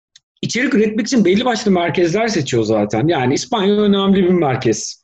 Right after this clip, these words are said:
Görüyoruz. Brezilya, Meksika, Polonya şimdilerde Avrupa'da önemli bir merkez. Belçika, Hollanda şeyi. E, dolayısıyla zaten ri-, e, çok riskli alanlarda,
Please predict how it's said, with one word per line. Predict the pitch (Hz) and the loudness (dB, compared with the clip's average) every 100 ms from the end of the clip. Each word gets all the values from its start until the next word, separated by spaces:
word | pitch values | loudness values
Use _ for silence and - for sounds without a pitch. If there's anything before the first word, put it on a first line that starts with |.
| _ | _
Görüyoruz. | 175 165 156 120 131 | 2 4 2 2 2
Brezilya, | 185 196 208 202 | 0 2 2 2
Meksika, | 190 190 - 202 208 202 - _ _ | 2 0 -4 -4 -4 -4 -8 _ _
Polonya | 196 202 254 233 208 | 0 2 2 0 -2
şimdilerde | - 208 202 196 196 190 | 2 2 4 2 0 0
Avrupa'da | 180 196 202 190 180 | 2 2 2 0 2
önemli | 175 180 180 | 2 2 0
bir | 180 | 0
merkez. | 190 185 175 160 196 175 | 2 2 0 -2 -2 0
Belçika, | 196 196 - 202 | 0 -2 -4 -2
Hollanda | 185 196 202 208 196 - | 0 0 2 2 0 -2
şeyi. | - 180 277 - - - - _ _ | -2 0 -2 -6 -20 -20 -20 _ _
E, | 190 190 190 - 165 | -2 -2 -4 -8 2
dolayısıyla | 180 233 285 214 | 4 4 2 0
zaten | 247 285 233 147 | -2 -2 0 0
ri-, | 185 - - 190 | -2 -4 -6 -4
e, | 185 190 - _ | -2 -4 -10 _
çok | 277 294 190 | -6 -4 -2
riskli | 190 - - 349 | -2 -6 -4 -4
alanlarda, | - 208 185 175 160 143 131 165 277 311 | 0 0 2 0 0 0 0 0 -2 -6